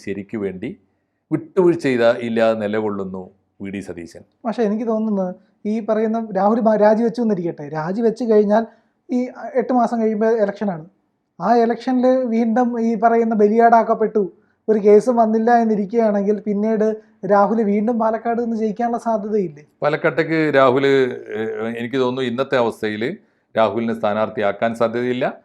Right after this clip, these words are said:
Speaker 1: മറ്റാരുടെയെങ്കിലും സ്ഥാനാർത്ഥിയായി വന്ന് ഒരു റബലായിട്ടൊക്കെ വന്ന് രാഹുൽ മത്സരിച്ചാൽ അവൻ്റെ രാഷ്ട്രീയ ജീവിതം പിന്നെ ഈ അടുത്ത ജന്മം പോലും എടുക്കാനുണ്ടാവില്ല. വേറൊന്ന്, എൻ-, ഈ, ഈ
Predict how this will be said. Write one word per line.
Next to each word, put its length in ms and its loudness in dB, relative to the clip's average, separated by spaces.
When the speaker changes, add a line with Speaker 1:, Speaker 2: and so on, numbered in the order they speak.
Speaker 1:
മറ്റാരുടെയെങ്കിലും 880 2
സ്ഥാനാർത്ഥിയായി 840 2
വന്ന് 280 -2
ഒരു 180 -6
റബലായിട്ടൊക്കെ 800 0
വന്ന് 260 -2
രാഹുൽ 340 0
മത്സരിച്ചാൽ 560 -4
അവൻ്റെ 260 -4
രാഷ്ട്രീയ 360 0
ജീവിതം 340 -4
പിന്നെ 220 -6
ഈ 80 -4
അടുത്ത 300 -6
ജന്മം 320 -6
പോലും 200 -4
എടുക്കാനുണ്ടാവില്ല. 600 -8
വേറൊന്ന്, 380 -2
എൻ-, 240 -8
ഈ, 20 -6
ഈ 20 -2